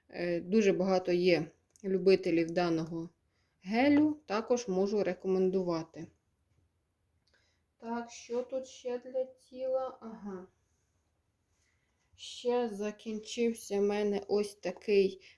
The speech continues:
крем для рук, для сухої шкіри з олій-, маслом авокадо. Е, сімдесят п'ять мілілітрів Avon, також розрізала його так. Має дуже насичений аромат,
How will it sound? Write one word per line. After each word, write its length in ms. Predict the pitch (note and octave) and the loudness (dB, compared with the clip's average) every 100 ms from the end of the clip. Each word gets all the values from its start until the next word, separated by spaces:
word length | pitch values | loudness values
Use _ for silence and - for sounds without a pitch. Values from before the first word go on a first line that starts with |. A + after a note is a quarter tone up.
| _ | _
крем 460 | - G#3 G3+ F#3+ F#3 | -4 2 2 2 0
для 580 | G3+ G3+ G3 F#3+ F3+ F3 - | -4 0 2 4 2 -2 -8
рук, 580 | G3+ G3+ A#3+ D#4+ - - _ - _ - | -4 2 4 4 0 -16 _ -20 _ -6
для 340 | F#3+ F#3+ G3 | 0 4 2
сухої 560 | - G3+ - G#3 F#3 F#3 | 2 -4 2 4 6 2
шкіри 640 | - - A#3+ C4+ D4+ C#4 | -4 -4 2 4 6 6
з 480 | A#3 - F#3+ F3+ F3 | 4 2 4 4 2
олій-, 460 | - F#3+ F#3+ G#3+ G#3+ | 0 0 0 0 2
маслом 440 | G#3 A3 - A3 - | 0 0 -2 -4 -2
авокадо. 760 | G3 G#3+ G#3+ F#3+ C#3+ - F3 - - - - - | -2 -2 -4 -4 -4 -4 -8 -12 -20 -20 -20 -6
Е, 280 | F#3+ F#3 F#3+ | -4 -4 -6
сімдесят 680 | - A3+ G#3 G#3 A3+ G3+ - | -2 2 2 2 0 -2 0
п'ять 160 | F3+ | 0
мілілітрів 540 | F#3 F#3 B3 C#4+ D#4 C#4+ | 2 4 4 2 0 0
Avon, 560 | C4 C#4 C#4+ D4 D4 D4+ _ - - | 4 6 4 2 0 -2 _ -12 -6
також 340 | G3 G3 F#3+ - | -6 -2 -4 0
розрізала 800 | F#3 F3+ E3+ F3+ G3+ A3+ C#4+ D4 | -2 -2 -4 -6 -2 0 2 4
його 280 | C#4+ D4 | 4 2
так. 340 | C#4+ D4 D4 - _ _ _ _ | 0 -2 -4 -6 _ _ _ _
Має 440 | A3 A3+ B3 A#3 G#3 | -2 2 4 4 4
дуже 480 | F#3 A3+ B3 G#3+ G3 | 2 2 4 4 2
насичений 760 | G3 G3 A#3 A3+ - G3 F#3+ F#3+ | 2 -2 -2 -2 0 0 0 0
аромат, 480 | F#3+ G3 G3 E3+ | 0 2 2 0